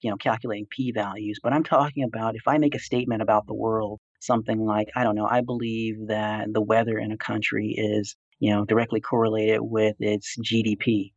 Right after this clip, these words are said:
right? You should be able to design an experiment to evaluate that hypothesis, collect the right data that you need, run the right algorithms and look at the results and tell me whether or not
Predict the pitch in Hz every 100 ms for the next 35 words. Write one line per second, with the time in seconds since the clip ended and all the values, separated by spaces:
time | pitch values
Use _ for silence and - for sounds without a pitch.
0 | _ _ - 147 151 - 170 208 240 277
1 | - 170 151 147 143 - 127 - 117 107
2 | 113 120 117 110 110 110 113 104 - 117
3 | 113 107 104 - 107 104 107 104 104 101
4 | 98 98 98 - - 98 92 - - -
5 | - - - 117 127 - 101 104 113 143
6 | 147 143 135 - 131 131 127 131 - _
7 | - 139 143 131 127 120 120 117 117 113
8 | 110 113 123 131 117 107 110 110 113 107
9 | 135 143 127 113 110 107 113 110 117 113